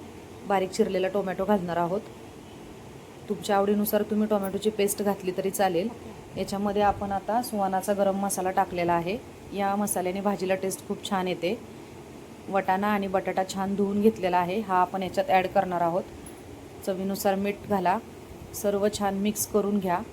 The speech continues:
एक पाच मिनटं तरी तुम्ही असंच छान परतून घ्या, छान तेल सुटेपर्यंत. बघू शकता, आपल्या या मसाल्याला छान तेल सुटलेलं आहे.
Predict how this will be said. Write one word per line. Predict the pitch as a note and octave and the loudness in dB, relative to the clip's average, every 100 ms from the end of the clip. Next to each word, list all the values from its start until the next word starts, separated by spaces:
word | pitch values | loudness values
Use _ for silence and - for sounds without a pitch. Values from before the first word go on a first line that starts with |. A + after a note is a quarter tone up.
| - | -10
एक | F#3+ | 0
पाच | - G3 G#3 | 4 4 4
मिनटं | G#3 G3+ G#3 | 2 2 2
तरी | G#3+ A3 | 4 2
तुम्ही | G#3+ G#3+ | 4 2
असंच | G3 G#3+ G#3+ - | 2 0 -2 0
छान | G3+ G3+ | 0 2
परतून | G#3 F#3+ G#3 G#3 | 2 2 2 0
घ्या, | F#3 E3+ - - - - - | 2 0 0 -10 -16 -16 -6
छान | G3+ G3+ G#3 | -2 0 2
तेल | G3+ | 0
सुटेपर्यंत. | F3+ G3+ F#3+ F3+ F3+ F3 E3 G3+ C#4 - - - | 0 -2 -2 -2 -2 -2 -2 -4 -4 -12 -14 -6
बघू | G3 G3+ | -2 0
शकता, | A3 G#3 F#3 G#3+ C4+ - - - | 0 0 -2 -2 -4 -14 -16 -8
आपल्या | - - G3 F#3+ | -6 -2 0 2
या | F#3+ F#3+ F3+ - - | 2 0 -4 -8 -8
मसाल्याला | G3+ F3+ F#3+ F#3+ F#3+ | -6 -2 0 0 0
छान | G3 F#3+ G3 | -2 -2 0
तेल | F#3+ | -2
सुटलेलं | - G#3 F3+ F3 | -2 -4 0 2
आहे. | F3+ F3 | 2 2